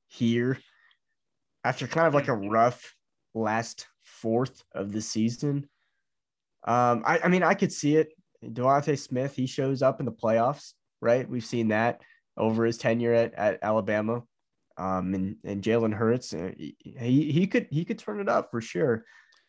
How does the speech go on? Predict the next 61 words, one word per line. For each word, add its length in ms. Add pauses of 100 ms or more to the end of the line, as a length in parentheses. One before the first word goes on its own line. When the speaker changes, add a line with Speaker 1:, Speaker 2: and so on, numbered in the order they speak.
(580)
Speaker 1:
I 120
Speaker 2:
Jalen 40
Speaker 1:
just 160
think 140
Tom 180
Speaker 2:
Hurts. 60
Speaker 1:
Brady 360
is, 220
is 180
a 60
tough, 420 (180)
is 120
a, 320 (160)
<laughs> 560
is 180
really 220
tough 260
to 60
beat 360
in 180
the, 120
in 80
Speaker 2:
<laughs> 20
Yeah. 60
Speaker 1:
the 80
playoffs, 600
right? 220 (240)
Speaker 2:
<laughs> 240
Speaker 1:
No 120
matter 260
who 220
he's 140
throwing 260
to. 120 (800)
Speaker 2:
Uh-huh. 200 (260)
Hot 280
take, 300
Tom 240
Brady's 360
good. 460
I 80
like 360
that. 260 (300)
Uh, 280 (160)
Speaker 1:
<laughs> 120 (100)
Speaker 2:
I, 200 (140)
I 120
can 180
see 340
it. 260
Jalen 240
Hurts 220
has 100
been 220
balling, 440
but 120
I, 140
you 120
know, 140
it 60
really 380